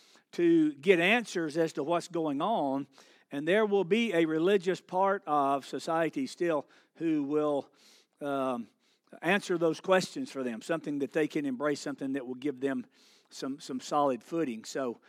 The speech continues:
uh, it, it's not that religion, um, is gonna disappear during the tribulation period. True believers in Jesus Christ are gonna disappear. The true church, those who have put their faith and trust in Jesus Christ. So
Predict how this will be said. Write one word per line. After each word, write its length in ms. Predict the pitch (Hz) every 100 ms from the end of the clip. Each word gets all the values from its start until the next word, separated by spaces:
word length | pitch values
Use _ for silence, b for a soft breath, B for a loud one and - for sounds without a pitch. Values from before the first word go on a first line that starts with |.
| b b -
uh, 200 | 135 131 135
it, 160 | 156
it's 180 | 151 -
not 240 | 170 196
that 120 | 190 170
religion, 640 | 156 170 170 156 147 131 _ b b b
um, 460 | 147 139 135 117 113 _ _
is 120 | 139 131
gonna 240 | 165 143
disappear 680 | 165 165 151 - 208 190 151
during 200 | 151 143
the 80 | 127
tribulation 560 | 160 139 135 127 131
period. 380 | 113 131 123 - b b b b
True 200 | - 196
believers 440 | 170 175 170 151
in 100 | 143
Jesus 400 | 143 160 143 131
Christ 360 | - 180 170 -
are 40 |
gonna 240 | 127 127 113
disappear. 460 | 120 - - 113
The 100 | 107
true 300 | 110 196 196
church, 600 | - 147 120 - _ - - b b b b
those 220 | 147 156
who 80 | 170
have 80 | -
put 180 | 165 -
their 140 | 139
faith 340 | - 156 147
and 120 | 131 123
trust 340 | 151 143 -
in 100 | 123
Jesus 380 | 139 139 117 -
Christ. 320 | 143 117 -
So 240 | 160 143